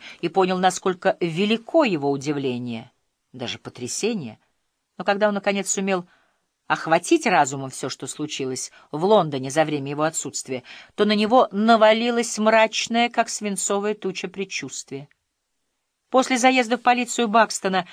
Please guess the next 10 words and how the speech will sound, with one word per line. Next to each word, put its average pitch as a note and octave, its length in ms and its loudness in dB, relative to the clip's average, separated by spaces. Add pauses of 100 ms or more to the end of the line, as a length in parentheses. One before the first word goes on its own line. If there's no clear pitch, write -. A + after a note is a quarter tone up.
(180)
Нэнси G#3+ 340 0
Мейден G#3 460 0 (440)
уехала B3+ 520 2
домой A#3+ 340 2
ждать G3+ 320 0
известий F#3+ 680 -2
о F3 180 2
местонахождении F#3+ 840 -4
её D3+ 160 -4
мужа. C#3 340 -8